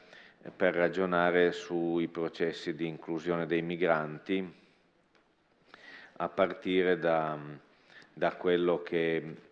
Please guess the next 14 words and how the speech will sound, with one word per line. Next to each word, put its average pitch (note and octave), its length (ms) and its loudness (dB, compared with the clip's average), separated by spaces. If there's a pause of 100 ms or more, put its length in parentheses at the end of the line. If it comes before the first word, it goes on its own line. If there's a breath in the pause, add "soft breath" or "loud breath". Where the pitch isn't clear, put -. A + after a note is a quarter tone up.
(180)
è F2 100 -12
il E2 360 -4
tema E2 400 0
sostanzialmente E2 920 -8
delle D2+ 280 -4
forme D#2 540 -6
di D#2 100 -10
integrazione D#2 960 -6
o D2 80 -8
di D2 100 -8
inclusione D2+ 440 -10
sociale D2+ 680 -4 (720 loud breath)
e D#2+ 160 -8
dei, D#2 400 -4